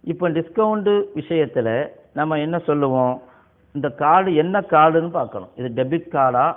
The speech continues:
அல்லது வந்து கிரெடிட் கார்டா? இப்போ கிரெடிட் கார்டா இருந்துச்சுன்னு வைங்க, அ, ஒன்-, ரெண்டு, ரெண்டு விஷயம். ஒண்ணு, அந்த டிஸ்கவுண்ட் கொடுக்கறது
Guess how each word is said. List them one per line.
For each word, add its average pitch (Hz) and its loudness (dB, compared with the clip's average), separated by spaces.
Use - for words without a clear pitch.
அல்லது 131 -2
வந்து 127 -4
கிரெடிட் 147 0
கார்டா? 98 -4
இப்போ 160 -2
கிரெடிட் 185 2
கார்டா 185 8
இருந்துச்சுன்னு 160 2
வைங்க, 117 -2
அ, 117 0
ஒன்-, 139 -2
ரெண்டு, 170 0
ரெண்டு 180 0
விஷயம். 180 -2
ஒண்ணு, 185 -4
அந்த 165 -2
டிஸ்கவுண்ட் 180 -4
கொடுக்கறது 170 -2